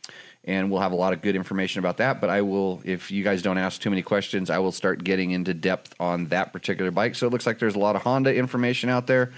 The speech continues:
Um, there's that other brand that st-, starts with an H. I can't remember what it is. We might talk about that a little bit. And, and I'm looking to see, uh, there's Victor.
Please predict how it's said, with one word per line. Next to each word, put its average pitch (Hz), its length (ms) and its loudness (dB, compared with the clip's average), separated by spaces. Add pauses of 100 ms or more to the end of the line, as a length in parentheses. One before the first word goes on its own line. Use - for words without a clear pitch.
(500)
Um, 95 480 0 (120)
there's 90 140 -2
that 98 140 2
other 104 160 2
brand 101 300 2
that - 60 -12
st-, - 220 -10
starts - 400 -2
with 92 140 -2
an 92 40 2
H. 104 260 0
I 92 40 -4
can't - 200 -4
remember 92 240 0
what 92 120 2
it 104 60 4
is. 107 180 2
We 95 60 -2
might 92 180 0
talk 90 220 -2
about 87 180 -2
that 104 160 2
a 104 60 2
little 104 160 0
bit. 104 240 2 (520)
And, 92 640 0 (520)
and 95 260 -2
I'm 104 220 0
looking 98 240 -2
to 92 40 -2
see, 98 520 0 (240)
uh, 87 680 0
there's 107 280 2
Victor. 107 500 2